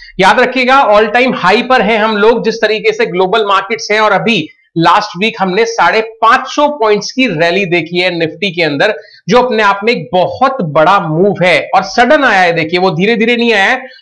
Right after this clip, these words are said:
वो immediately दो दिन के अंदर आता हुआ दिखाई दिया है। आज अगर हम Nifty की बात करेंगे तो एक बार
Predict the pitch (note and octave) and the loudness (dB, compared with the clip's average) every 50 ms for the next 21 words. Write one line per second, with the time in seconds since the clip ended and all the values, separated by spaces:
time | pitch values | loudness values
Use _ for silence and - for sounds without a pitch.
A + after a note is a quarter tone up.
0 | - - D4 D4 - C4 A3+ A3+ C4+ D#4 D4+ A#3 C4+ C4 A#3+ G3 B3 C#4 C4 G3 | -4 -4 -4 -2 0 0 2 4 4 4 4 2 2 0 0 0 0 -2 0 2
1 | A3 A3 G#3+ G3+ A3 A3 G3+ G#3 G#3 G3 F3+ F3+ F3+ G3+ G#3 - - - - E3 | 2 2 2 2 0 -2 -2 -4 -4 -2 -2 0 0 0 -2 -2 -4 -2 0 0
2 | D#3+ - E3+ D#3+ E3 E3 D#3+ D3 C#3+ - D3 C3 B2+ B2+ B2 B2 B2 A2+ A2+ C3 | 0 2 0 2 2 0 0 -2 -6 -4 -4 -4 -2 -4 -4 -4 -4 -4 -2 -2
3 | B2 A#2+ B2 - - - - - _ - - F3+ F#3+ A3 C4 C#4 B3+ - - - | -4 -4 -6 -10 -20 -20 -20 -20 _ -2 2 4 4 6 4 2 0 -4 -10 -8
4 | - - F#3+ F#3+ G#3+ G#3+ A3 G#3+ G#3 A3 A3 A3 - D#4 C#4 G3+ G#3 G#3+ F3 E3 | -2 -2 0 2 2 2 2 2 0 0 -2 -2 -2 -2 -2 -2 -2 -2 0 0
5 | D#3+ D#3+ D#3+ - - F3 E3+ F3 E3+ E3+ F#3 G#3+ B3 B3+ B3+ - - - - - | 0 0 -2 -2 -4 -2 0 0 0 0 2 2 2 0 -2 -4 -10 -10 -2 2
6 | B3 B3+ B3+ B3+ C#4 C#4+ | 2 4 4 4 2 0